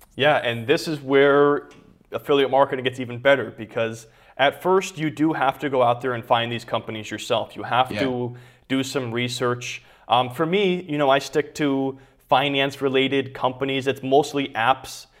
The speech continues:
Speaker 1: and
Speaker 2: Sure.
Speaker 1: services. So what I'll do is I will just, um, I subscribe to a lot of, like, newsletters, like Investors Business Daily, uh, different
Speaker 2: Mm.
Speaker 1: newsletters,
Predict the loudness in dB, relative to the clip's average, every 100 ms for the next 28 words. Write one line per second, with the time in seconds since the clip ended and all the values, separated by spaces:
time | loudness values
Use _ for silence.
0 | -12 -6 0 2 2 0 -4 -6 -4 -2
1 | 2 4 6 6 4 -2 -2 0 0 0
2 | -2 -4 -8 -10 -10 -4 -2 -4 -12 -16
3 | -20 _ 2 2 0 -8 0 2 2 0
4 | -2 2 2 2 0 0 -2 -4 -6 -4
5 | -2 0 2 0 -2 -2 -2 -4 -16 _
6 | -10 -2 2 2 2 -6 -4 -4 -4 -6
7 | -10 -4 -2 -2 -2 -2 -4 -4 -4 -4
8 | -4 -4 -2 0 2 2 2 -2